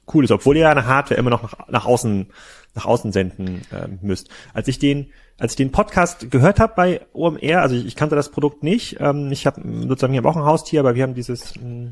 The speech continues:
ja, wir haben nicht dieses Tracking, aber sozusagen der Chip ist irgendwie registriert bei so einer Gesellschaft, wenn der Hund dann irgendwie abhaut, dann kann das ausgelesen werden vom Tierarzt und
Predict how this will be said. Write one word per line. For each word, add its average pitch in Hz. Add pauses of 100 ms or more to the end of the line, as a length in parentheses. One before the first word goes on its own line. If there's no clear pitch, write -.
(160)
ja, 110
wir 113
haben 135
nicht 135
dieses 113
Tracking, 151
aber 113
sozusagen 113
der 104
Chip -
ist -
irgendwie 127
registriert 117
bei 113
so 113
einer 110 (460)
Gesellschaft, 123
wenn 117
der 117
Hund 117
dann 113
irgendwie 110
abhaut, 117
dann 110
kann 113
das 107
ausgelesen 120
werden 110
vom 107
Tierarzt 135
und 107